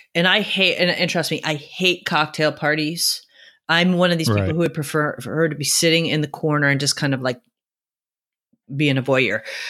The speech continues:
Speaker 1: But one of the wonderful things, and I'll give people a little perspective, for all, a lot of my years in, a lot of my years in Mexico, I lived on the end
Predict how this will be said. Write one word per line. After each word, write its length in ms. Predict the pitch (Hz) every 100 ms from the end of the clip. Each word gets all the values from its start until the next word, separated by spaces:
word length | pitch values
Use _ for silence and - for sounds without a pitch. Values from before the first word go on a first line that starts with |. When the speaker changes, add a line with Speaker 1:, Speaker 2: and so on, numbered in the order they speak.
| - - -
Speaker 1:
But 240 | 170 - - - - - - _ _ _ _ _ _ _ _
one 240 | 190 220 262
of 100 | 277
the 200 | 262 -
wonderful 580 | 185 175 202 214 214 214
things, 1040 | - 190 165 156 151 147 147 - - - _ -
and 80 | 165
I'll 80 |
give 160 | 165 175
people 220 | 196 165
a 20 |
little 200 | 156 156
perspective, 580 | 151 151 - 139 139 131 - _ - _ -
for 180 | 190 180
all, 320 | - 196 -
a 100 | 180
lot 220 | 180 185
of 60 | 202
my 100 | 196
years 260 | 190 180
in, 120 | 185 170
a 220 | - 170
lot 180 | 165 175
of 60 | 180
my 240 | 170 160 -
years 280 | 156 160 156
in 80 |
Mexico, 580 | 151 151 - - 147 139
I 140 | - 156
lived 200 | 160 151
on 80 |
the 160 | 151 -
end 320 | 147 143 135